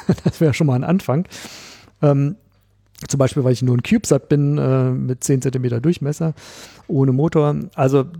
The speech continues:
das, das wäre schon mal ein Anfang. Und wenn man ehrlich ist und das mit dem Autoverkehr vergleicht, da gibt es zwar Regeln, aber im großen Teil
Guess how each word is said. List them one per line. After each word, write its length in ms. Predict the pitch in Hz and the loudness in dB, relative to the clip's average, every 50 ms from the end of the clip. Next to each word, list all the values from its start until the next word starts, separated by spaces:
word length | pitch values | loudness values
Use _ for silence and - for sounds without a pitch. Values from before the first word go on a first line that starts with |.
| - | -4
das, 340 | - - - - - - - | -2 -2 0 0 -4 -10 -2
das 160 | - 156 - | -2 -2 0
wäre 180 | - 151 147 147 | 2 0 0 0
schon 140 | - - 143 | 0 -2 -4
mal 80 | 131 123 | -2 -4
ein 80 | 123 | -4
Anfang. 440 | - - 170 190 - - 151 175 160 - | -2 -2 -4 -2 -2 -4 -4 -4 -4 -6
Und 300 | - 135 135 135 - - - - - - - - - - _ _ _ _ _ _ _ _ _ _ _ 233 208 151 143 139 139 139 | -6 -6 -6 -8 -12 -18 -20 -20 -20 -20 -20 -20 -20 -20 _ _ _ _ _ _ _ _ _ _ _ -16 -14 -12 -12 -12 -10 -2
wenn 120 | 143 151 151 | 0 2 4
man 140 | 156 151 143 | 4 2 4
ehrlich 340 | 139 147 170 208 185 139 | 2 2 2 2 0 0
ist 280 | 160 165 156 - - - | 0 0 0 0 -4 -4
und 200 | 175 156 139 - | -4 -4 0 2
das 140 | 156 143 - | 0 2 0
mit 100 | 147 131 | 0 -2
dem 100 | 139 131 | -2 -2
Autoverkehr 580 | - - 185 202 - 170 - 143 - - 127 120 | 2 0 0 0 0 -4 -4 -6 -4 -4 -6 -6
vergleicht, 600 | - - 113 110 117 120 160 160 - - - - _ _ - | -6 -10 -10 -8 -6 -6 -6 -6 -8 -12 -18 -20 _ _ -4
da 100 | 131 123 | -2 -2
gibt 200 | 127 143 - 160 | -2 -2 -4 -4
es 100 | - - | -4 -2
zwar 220 | 156 143 135 120 | 0 0 2 4
Regeln, 460 | 120 123 135 156 180 208 233 240 190 - _ _ _ _ _ _ | 2 2 2 2 0 0 0 -2 -4 -6 _ _ _ _ _ _
aber 440 | - 135 131 135 135 131 131 131 131 - - - _ _ _ 415 349 | -14 -8 -4 -2 0 0 0 0 -2 -6 -12 -18 _ _ _ -14 -8
im 140 | 208 160 139 | -8 -6 -6
großen 320 | 127 135 143 147 - - | -2 0 -2 0 0 -2
Teil 200 | 156 143 143 143 | 0 2 0 0